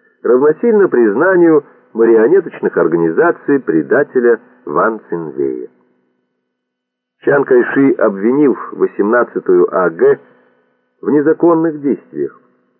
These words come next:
в том, что она не ведет борьбу с японцами. Он прозрачно намекнул, что для пресечения деятельности восемнадцатой А Г правительство вынуждено было в течение последних лет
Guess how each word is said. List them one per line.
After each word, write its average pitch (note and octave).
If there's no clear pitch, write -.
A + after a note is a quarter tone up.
в -
том, F3
что -
она D3+
не E3+
ведет D3+
борьбу C#3
с C#3+
японцами. F2
Он D#3+
прозрачно F3
намекнул, B2
что G#2
для F#2
пресечения G#2+
деятельности C3+
восемнадцатой C#3+
А C3
Г C#3
правительство A2
вынуждено D#3
было D3+
в E3+
течение D3+
последних -
лет -